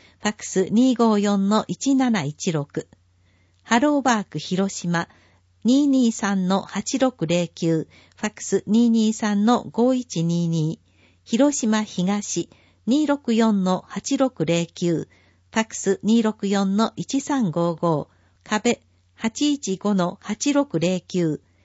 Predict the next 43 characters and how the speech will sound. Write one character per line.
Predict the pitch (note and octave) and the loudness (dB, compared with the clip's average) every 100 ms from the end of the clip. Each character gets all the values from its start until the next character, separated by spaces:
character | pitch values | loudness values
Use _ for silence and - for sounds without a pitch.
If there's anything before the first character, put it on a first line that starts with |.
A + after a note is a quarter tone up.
| _ | _
フ | G#3+ | -4
ァ | |
ッ | G#3+ | -4
ク | - | -6
ス | - - | -4 -4
八 | - - - B3+ | -6 -8 -2 -2
一 | A#3+ A3+ | -2 -2
四 | A3 A3 G#3 | 0 2 2
の | A#3 - | 0 0
六 | E3+ F#3+ C4+ | -4 -2 0
二 | C4 C4 D#3+ | 2 2 2
二 | E3 F3 E3+ | 0 0 0
二。 | E3+ D3+ D#3 _ _ - _ _ - | 0 -2 -4 _ _ -20 _ _ -6
廿 | A3 - - C4+ | -6 -6 -6 -2
日 | B3 | -2
市、 | E3+ - - _ _ _ _ _ - | -4 -10 -12 _ _ _ _ _ 0
零 | C#4 | 0
八 | C4+ C#4 - F3+ | 2 -4 -4 0
二 | G#3 G#3+ | 2 0
九 | - G#3+ E3+ E3 | 0 -2 -2 -2
三 | - A#3+ C4 C4 | -8 -4 0 2
二 | B3 A#3 | 2 2
の | A3 A#3+ | 2 -2
八 | - G3+ - C4 | -4 -10 -2 0
六 | B3+ - | 0 0
零 | D#3+ E3 | 0 -2
九、 | - D#3+ D#3+ | -4 -2 -2
フ | C#3 - _ _ _ - | -2 -8 _ _ _ -8
ァ | A3 | -8
ッ | |
ク | - | -8
ス | - F#3+ - _ _ | -2 -2 -2 _ _
零 | A#3+ B3+ | 0 2
八 | A#3 - G#3 | -2 -2 0
二 | G#3 A3 | 2 0
九 | G#3+ - G3 F3 | -2 0 0 0
三 | - A#3 B3 A#3+ | -4 -2 2 2
二 | A3+ G#3+ | 2 2
の | A3+ A#3+ | 0 -2
三 | - A#3+ C4+ | -4 -2 -2
三 | - A3+ F#3 | -2 -2 -2
五 | D3 D#3+ D#3 | -2 -4 -2
零。 | D3 C#3+ | -4 -6